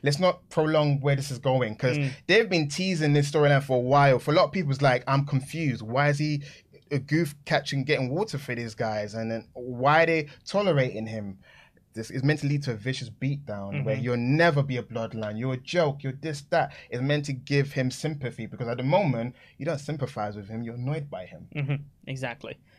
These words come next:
Speaker 2: But I think we're building to a point where we will sympathize with him.
Speaker 1: It's gonna be
Speaker 2: Hopefully.
Speaker 1: great. Oh my
Speaker 2: Hopefully.
Speaker 1: g-, I can't wait for it.
Speaker 2: Can we get
Speaker 1: Sami
Speaker 2: ba-,
Speaker 1: K O.
Speaker 2: babyface Sami Zayn under Triple H?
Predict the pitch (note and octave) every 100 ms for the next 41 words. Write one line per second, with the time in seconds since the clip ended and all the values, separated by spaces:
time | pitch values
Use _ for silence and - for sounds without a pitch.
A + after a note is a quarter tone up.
0 | - C3+ - E3 C#3+ C#3 D#3 G3+ E3+ D3
1 | C#3+ C#3+ C#3 C3 A#2+ A#2+ C#3+ D#3 - -
2 | - - - - B2+ _ - - C#3 B2+
3 | B2+ C#3+ E3+ D3 - _ - D3 D#3 D3
4 | A#2 A#2 - C3+ C#3 D3 C3+ A#2 G#2+ -
5 | - D#3+ G3 G3 E3+ D#3 D#3 D#3 D#3+ C#3
6 | - - E3+ F#3 G3 G3 F3+ - E3 E3
7 | C#3+ C#3+ D#3 F3 - _ - D3 D3 C#3+
8 | D#3 D3+ C3+ G3+ - - -